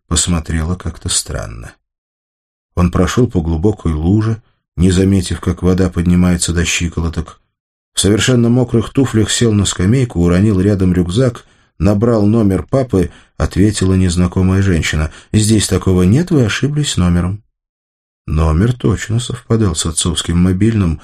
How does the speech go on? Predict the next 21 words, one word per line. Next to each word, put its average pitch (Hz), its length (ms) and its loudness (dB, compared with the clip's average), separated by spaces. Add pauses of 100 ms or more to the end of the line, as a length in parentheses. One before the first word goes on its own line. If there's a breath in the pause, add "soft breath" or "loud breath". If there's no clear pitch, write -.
(300 soft breath)
давным-давно 90 800 2
забитым 87 560 -2
в 82 60 -4
Арсенову 80 520 -2
записную 80 540 -4
книжку. - 520 -8 (840)
Снова 113 760 -2
начался 85 680 -4
дождь. 73 680 -10 (720)
Арсен 113 420 0
сидел, 123 680 0
сидел 120 640 0
минут 110 420 0
тридцать, 117 680 2 (340 soft breath)
прежде 95 340 2
чем 95 280 2
поднял, 95 460 2
наконец, 95 540 2
телефон, 92 580 2
ставший 90 540 -2
пудовым, 82 680 0